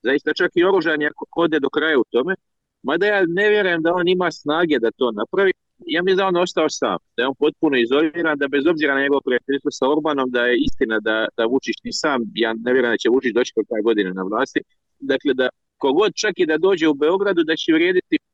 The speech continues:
kao i za opoziciju Republike Srpske to da ti ljudi mogu ideološki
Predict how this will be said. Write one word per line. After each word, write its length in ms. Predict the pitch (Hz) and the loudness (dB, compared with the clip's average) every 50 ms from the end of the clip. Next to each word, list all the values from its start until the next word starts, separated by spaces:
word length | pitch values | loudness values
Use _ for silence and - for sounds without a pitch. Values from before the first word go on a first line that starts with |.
| _ - | _ -4
kao 180 | - 151 160 | -2 0 2
i 60 | 170 | 2
za 100 | 139 151 | 2 0
opoziciju 480 | 143 - - 143 131 143 160 165 - 165 | 0 0 0 0 0 2 0 2 0 0
Republike 460 | 143 - - 151 151 160 156 - 139 123 | -2 0 2 2 4 4 2 2 -2 -2
Srpske 380 | - - 160 165 - - 139 - _ | -2 -2 -2 -2 -2 -4 -6 -6 _
to 240 | - 180 170 165 156 | -2 0 2 2 2
da 240 | 147 147 143 135 131 - _ _ _ _ _ _ - 110 - | 2 0 0 -2 -2 -6 _ _ _ _ _ _ -8 -6 -2
ti 100 | - 160 | 0 2
ljudi 280 | 151 147 175 160 156 | 4 4 4 4 2
mogu 260 | 143 147 160 170 180 180 | 2 2 2 2 4 2
ideološki 600 | 190 190 160 175 151 143 139 127 - _ 143 135 | 2 2 2 2 2 2 2 0 -2 _ -4 -4